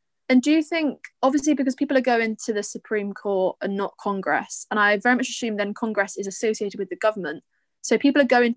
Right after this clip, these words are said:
to this court, which is not associated with the government. Do you think that then that shows a lack of trust from the, from groups of Brazilian people towards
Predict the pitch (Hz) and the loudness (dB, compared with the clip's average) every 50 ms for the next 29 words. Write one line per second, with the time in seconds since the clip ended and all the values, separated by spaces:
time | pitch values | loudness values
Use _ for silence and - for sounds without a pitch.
0 | - - - 220 214 214 208 208 202 - _ _ _ _ _ _ _ 214 196 208 | -4 -4 -2 -2 -2 -2 -4 -4 -8 -12 _ _ _ _ _ _ _ -4 -2 -2
1 | 208 208 - - - - - - - _ _ _ _ _ - - 277 254 202 202 | -2 -2 -4 -8 -10 -10 -10 -12 -14 _ _ _ _ _ -2 2 4 4 4 4
2 | 208 - - - 220 214 214 208 208 - 214 220 220 233 220 - - 208 - - | 2 -2 -2 -4 -2 -2 -2 -2 -4 -4 -4 -2 0 0 0 -2 -4 -8 -6 -2
3 | 214 208 208 - - 196 190 190 - 202 202 190 196 190 185 - - 180 - 202 | -2 -2 -2 -2 -4 -4 -4 -4 -6 -4 -2 0 0 0 -2 -4 -8 -4 -2 -2
4 | 202 202 190 180 151 165 - - _ _ _ _ _ _ _ _ - 247 254 262 | -2 -2 -4 -6 -8 -10 -12 -14 _ _ _ _ _ _ _ _ 2 4 4 6
5 | 262 - 285 277 247 226 - 247 233 226 247 247 233 233 226 208 208 233 226 - | 6 4 4 2 2 2 0 -2 0 2 4 4 4 4 2 0 0 0 0 0
6 | 240 - - 254 233 214 214 214 208 214 220 220 214 - - - 214 - - - | -2 -6 -4 0 0 0 0 0 0 0 0 -2 -4 -4 -8 -12 -12 -12 -10 -4
7 | - 220 202 190 - - - - - _ _ _ _ _ _ _ _ _ _ _ | -2 -2 -2 -2 -6 -12 -16 -18 -20 _ _ _ _ _ _ _ _ _ _ _
8 | _ _ _ _ _ _ _ - - 233 220 208 202 190 - _ - 233 220 214 | _ _ _ _ _ _ _ -6 -4 -2 -2 -2 -4 -6 -10 _ 0 0 2 2
9 | 202 196 185 - _ _ _ - 202 - 233 214 - - 214 208 214 214 214 208 | 2 -2 -4 -8 _ _ _ -8 0 2 2 2 2 0 -2 0 2 2 2 2
10 | 208 202 202 - 226 - - - 202 190 - - 196 196 214 208 202 202 196 190 | 2 0 -2 -4 -6 -6 -6 -8 -10 -6 -6 -6 -2 0 2 4 4 4 2 0
11 | 190 - - - | -2 -6 -10 -10